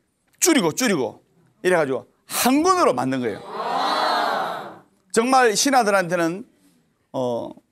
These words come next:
엄청난 스트레스의 작업이었죠. 그러기로 세월이 오 년 흘렀어요. 한 칠십 네다섯 자, 칠십 한 다섯 정도 되었습니다.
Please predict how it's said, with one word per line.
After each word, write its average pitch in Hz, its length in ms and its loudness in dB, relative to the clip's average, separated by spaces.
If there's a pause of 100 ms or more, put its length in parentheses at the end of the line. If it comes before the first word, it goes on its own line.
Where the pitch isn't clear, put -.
(260)
엄청난 294 720 2
스트레스의 233 720 2
작업이었죠. 165 580 -2 (800)
그러기로 254 300 2
세월이 226 320 0
오 139 120 2
년 165 120 0
흘렀어요. 156 480 -4 (840)
한 214 140 0
칠십 247 480 0
네다섯 190 460 2
자, 170 200 0 (220)
칠십 247 500 0
한 190 140 -2
다섯 226 260 0
정도 160 180 -4
되었습니다. 117 420 -4